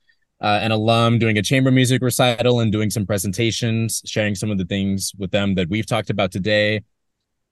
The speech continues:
I'm doing a concert in Baltimore, uh, through Community Concerts at Second in the middle of October.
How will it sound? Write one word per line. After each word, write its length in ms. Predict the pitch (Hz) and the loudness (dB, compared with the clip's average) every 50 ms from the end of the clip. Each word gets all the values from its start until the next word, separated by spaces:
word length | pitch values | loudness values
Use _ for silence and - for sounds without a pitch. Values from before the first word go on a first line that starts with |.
| _ _ | _ _
I'm 200 | 120 123 131 127 | 2 4 4 6
doing 240 | 127 131 131 127 120 | 6 6 4 6 6
a 260 | 127 123 120 117 117 | 6 6 8 6 4
concert 840 | - - 127 120 120 - - - 131 123 120 120 120 120 117 117 - - _ - | 2 0 0 0 0 -2 -2 -2 0 2 4 4 4 4 2 0 -2 -8 _ -6
in 500 | 110 113 113 113 113 110 113 113 113 104 | -4 -2 -2 0 0 0 0 0 0 4
Baltimore, 960 | - 127 120 127 127 - 156 147 143 143 143 147 147 151 160 175 185 190 185 - | 4 6 6 6 4 4 4 4 6 6 6 6 6 6 6 4 2 2 0 -2
uh, 300 | - 123 123 123 123 123 120 - | 0 2 4 4 4 2 2 0
through 200 | 135 127 127 120 | 0 2 2 2
Community 580 | - 139 127 120 120 123 127 120 127 123 123 | 2 2 2 2 4 2 2 2 2 2 0
Concerts 560 | - - 131 127 127 - - 135 123 - - - - | 0 -2 -4 -4 -4 -2 -2 -2 -2 -2 -6 -6 -4
at 220 | 107 110 101 - | -4 -4 -2 -4
Second 680 | - - - 135 127 131 - 160 160 170 170 - - _ _ - | -4 -2 0 2 0 2 0 0 -2 -2 -2 -4 -10 _ _ -6
in 100 | 113 117 | -2 0
the 80 | 120 117 | 2 2
middle 300 | 113 117 120 127 135 139 | 4 2 2 4 4 2
of 80 | 127 | 2
October. 680 | 139 135 - - 156 147 151 135 151 151 147 147 156 | 2 -2 0 0 0 0 2 2 2 2 2 0 0